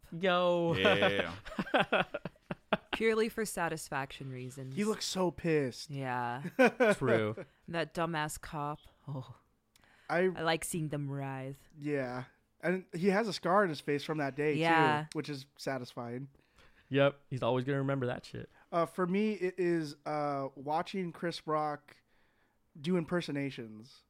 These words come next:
Speaker 4: So him, uh, pre-, pretending to be the, uh, the robber, and then him pretending to be a junkie so he could do the,
Speaker 1: Oh,
Speaker 4: the
Speaker 1: that's
Speaker 4: whole
Speaker 1: right.
Speaker 4: interrogation.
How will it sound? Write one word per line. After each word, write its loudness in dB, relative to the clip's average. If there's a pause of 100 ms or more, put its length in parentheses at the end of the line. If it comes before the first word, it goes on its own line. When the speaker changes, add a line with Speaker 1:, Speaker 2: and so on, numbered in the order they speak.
Speaker 4:
So -2
him, 0
uh, -6
pre-, -4
pretending -2
to 0
be -4 (420)
the, -4
uh, -4
the -8
robber, 2
and -2
then 0
him 0 (300)
pretending 0
to 2
be 0
a 0
junkie -4
so -4
he 0
could -8
do 2
the, 0 (180)
Speaker 1:
Oh, 2
Speaker 4:
the 2
Speaker 1:
that's 4
Speaker 4:
whole 8
Speaker 1:
right. 8
Speaker 4:
interrogation. 2